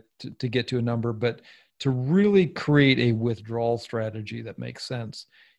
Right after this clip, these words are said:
you have to incorporate the tax overlay, these tax thresholds, and the, the source and the timing of the income. And there are some fantastic tools that have, that have hit the market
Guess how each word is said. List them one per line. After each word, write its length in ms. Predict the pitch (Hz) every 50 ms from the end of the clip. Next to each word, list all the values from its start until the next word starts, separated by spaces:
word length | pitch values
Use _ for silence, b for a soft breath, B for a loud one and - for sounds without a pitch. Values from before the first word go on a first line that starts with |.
| b _
you 160 | 127 127 123
have 480 | 110 - - - - 131 131 135 135 -
to 120 | - 135
incorporate 880 | 120 117 113 - - 131 120 104 - 117 117 117 117 117 117 117 - - _ _ _ _ _ _ _ _ _
the 60 | - 117
tax 560 | - - - - - 151 147 139 - - -
overlay, 720 | 151 139 127 135 131 127 127 123 123 123 117 117 117 113 b b b b b b b _ _ _ _
these 240 | 123 120 110 - -
tax 400 | - 139 135 131 123 - - - -
thresholds, 840 | - 120 127 139 135 127 - - 139 131 123 123 123 123 113 - 123
and 180 | 120 117 120
the, 240 | 110 120 117 110 107 117
the 140 | 127 127 120
source 560 | - - - - 135 127 131 131 127 - -
and 100 | 123 120
the 80 | 117 113
timing 460 | 110 - - 135 123 127 131 131 123
of 120 | 127 120 117
the 160 | 123 123 123
income. 540 | 127 127 120 - 131 131 127 123 123 120 120 b b b b b b b b _ _
And 300 | 135 131 127 127 127 117
there 140 | 131 120
are 120 | - 135 131
some 240 | - - 131 123 113
fantastic 1000 | - 127 127 127 123 117 104 - - - - 127 127 120 - - 135 - - -
tools 540 | - 131 123 120 117 113 113 - - - _ _ _ _
that 140 | 131 123 117
have, 200 | 113 110 - _ _ _ _ -
that 120 | 135 131
have 80 | 123 117
hit 180 | - 151 143
the 80 | - 127
market 540 | 123 127 123 127 123 - - 120 113 -